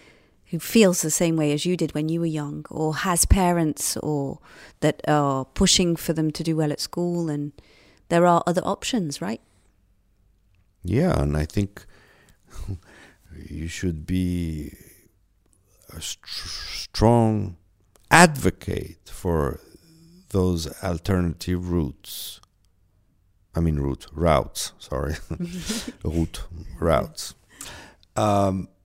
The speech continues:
Speaker 2: and it is easy when you did good in your life to tell other kids' parents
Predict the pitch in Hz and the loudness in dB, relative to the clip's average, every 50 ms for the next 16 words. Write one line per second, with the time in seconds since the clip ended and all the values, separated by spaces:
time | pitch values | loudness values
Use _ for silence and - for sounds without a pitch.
0 | _ _ _ _ _ _ _ _ _ _ _ _ _ _ - 110 113 117 113 110 | _ _ _ _ _ _ _ _ _ _ _ _ _ _ -4 0 2 2 2 2
1 | 107 107 104 101 90 - - - _ _ _ _ _ _ - 131 123 - 143 147 | 2 2 0 -2 -4 -8 -14 -18 _ _ _ _ _ _ -6 -6 -2 2 4 4
2 | 143 135 147 160 170 160 147 156 160 147 127 107 101 107 104 101 101 95 92 87 | 4 4 4 2 2 2 2 2 2 2 2 4 4 4 4 6 4 4 2 0
3 | 85 78 73 - _ _ - 101 101 98 98 107 98 95 - - 104 104 101 95 | -2 -4 -8 -14 _ _ 0 0 2 4 4 2 2 0 0 2 2 4 4 4
4 | 92 87 90 92 90 85 85 82 78 71 60 - - - - - - - - _ | 2 2 4 2 2 4 4 4 2 2 0 -2 -6 -12 -14 -16 -18 -20 -20 _
5 | _ _ _ _ _ _ _ _ _ _ _ _ - - 98 87 - 104 98 98 | _ _ _ _ _ _ _ _ _ _ _ _ -2 -2 -2 0 4 4 6 6
6 | 95 92 85 76 - - - _ _ _ _ - - 98 92 87 95 87 85 85 | 6 6 4 2 0 -4 -12 _ _ _ _ -2 0 0 2 2 2 2 2 2
7 | 80 67 - - _ _ _ _ _ _ _ _ _ _ _ _ _ _ _ _ | 0 -2 -4 -8 _ _ _ _ _ _ _ _ _ _ _ _ _ _ _ _
8 | _ _ _ - - - 104 95 90 90 85 78 - - - - 90 90 90 87 | _ _ _ -12 -2 0 0 0 0 -2 -6 -8 -4 2 4 4 4 6 4 2
9 | 82 76 67 - - - - - | 0 -2 -4 -4 -4 -4 -6 -6